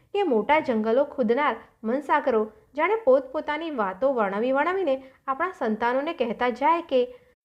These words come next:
"None but the brave deserve the fair." સુંદરીઓના હાથ તો શૂરવીરોને જ સાંપડી શકે, સાહસને કંઠે જ સૌંદર્યની વરમાળા શોભે. નવો પ્રવાહ. લોક સાહિત્યની આ એક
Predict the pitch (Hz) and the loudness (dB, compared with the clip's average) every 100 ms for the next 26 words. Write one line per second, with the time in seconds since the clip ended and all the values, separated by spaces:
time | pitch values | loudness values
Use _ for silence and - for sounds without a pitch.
0 | _ _ _ _ _ _ _ 254 349 294 | _ _ _ _ _ _ _ 2 4 2
1 | 220 - _ _ - 240 220 233 220 302 | -2 -10 _ _ -6 -4 -2 -4 0 0
2 | 330 254 254 _ - 202 214 214 240 277 | 0 -2 -6 _ -4 0 2 4 2 2
3 | - 208 320 - - 196 208 - _ _ | -2 -2 -2 -4 -4 -4 -8 -18 _ _
4 | _ _ _ _ 262 262 339 381 415 381 | _ _ _ _ 0 2 0 -2 -6 -8
5 | 208 202 214 262 359 254 226 - 277 302 | -4 -4 -2 -2 -2 -4 -6 -4 -2 -2
6 | 302 262 220 254 339 370 - 190 190 190 | 0 0 2 0 -2 -4 -6 -6 -4 -6
7 | 185 170 165 - _ _ _ - 214 247 | -6 -8 -10 -10 _ _ _ 2 2 4
8 | 277 269 370 359 220 220 302 320 320 240 | 0 0 -6 -2 -4 0 -2 -2 -6 -4
9 | 202 208 214 311 277 185 180 175 226 311 | -2 0 0 -2 -2 -2 -2 0 0 0
10 | - - 233 180 160 170 - _ _ _ | -6 2 2 2 -6 -10 -20 _ _ _
11 | _ _ _ _ - 208 196 247 - - | _ _ _ _ -6 -4 2 2 2 -6
12 | _ 247 220 190 175 - - _ _ _ | _ -2 0 0 -4 -12 -18 _ _ _
13 | _ _ _ 240 339 440 - 277 262 277 | _ _ _ 0 0 -2 -6 -4 -4 -4
14 | 285 - 330 330 | -8 -8 -8 -8